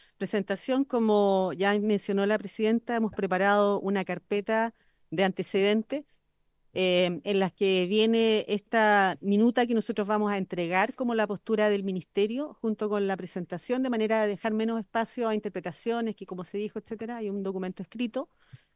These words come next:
del cual ustedes tienen, eh, copia. Asimismo, les quisimos entregar copia de los distintos oficios que ya hemos contestado, que han sido para distintos parlamentarios, pero que todos ellos han hecho preguntas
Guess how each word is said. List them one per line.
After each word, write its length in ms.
del 160
cual 200
ustedes 320
tienen, 520
eh, 260
copia. 420
Asimismo, 720
les 320
quisimos 400
entregar 420
copia 400
de 120
los 120
distintos 540
oficios 340
que 140
ya 100
hemos 180
contestado, 800
que 120
han 80
sido 280
para 220
distintos 460
parlamentarios, 800
pero 280
que 200
todos 300
ellos 280
han 220
hecho 200
preguntas 640